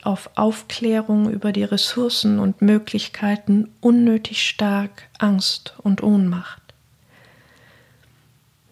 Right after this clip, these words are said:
Das ist alles andere als sinnvoll in einer solchen kollektiv riskanten Situation, in der es so dringend Zuversicht und Beruhigung statt Polarisierung bräuchte.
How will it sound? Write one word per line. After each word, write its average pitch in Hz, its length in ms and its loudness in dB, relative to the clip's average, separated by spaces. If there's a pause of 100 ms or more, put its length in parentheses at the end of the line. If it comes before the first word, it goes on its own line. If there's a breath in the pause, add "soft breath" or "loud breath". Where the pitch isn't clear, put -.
Das 196 160 -2
ist - 240 -4
alles 202 320 0
andere 202 380 -2
als - 180 -10
sinnvoll 220 720 2
in 185 100 -6
einer 180 300 -2
solchen 190 560 0
kollektiv 196 800 -4
riskanten 208 600 0
Situation, 196 880 -2
in 180 160 0
der 190 220 -2
es - 140 -4
so 220 320 2
dringend 220 520 2
Zuversicht 202 760 -2
und 190 140 2
Beruhigung 202 580 0
statt - 380 -4
Polarisierung 185 840 0
bräuchte. 180 480 -10